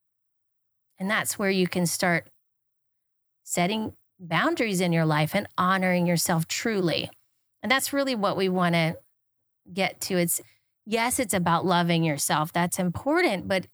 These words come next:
how can you have the love,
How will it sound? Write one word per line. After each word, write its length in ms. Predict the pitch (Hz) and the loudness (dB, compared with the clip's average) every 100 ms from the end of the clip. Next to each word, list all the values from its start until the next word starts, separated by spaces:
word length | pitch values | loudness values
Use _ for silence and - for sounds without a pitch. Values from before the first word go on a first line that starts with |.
| _ | _
how 320 | - - 240 | -8 -4 -4
can 220 | - 254 | -2 -2
you 320 | 226 208 185 175 _ _ _ _ _ _ _ _ _ _ _ _ _ _ _ _ | 0 2 0 -2 _ _ _ _ _ _ _ _ _ _ _ _ _ _ _ _
have 540 | - 220 214 208 208 202 | -2 2 2 2 -2 -2
the 120 | 185 | 2
love, 500 | 180 190 190 190 | 2 2 2 0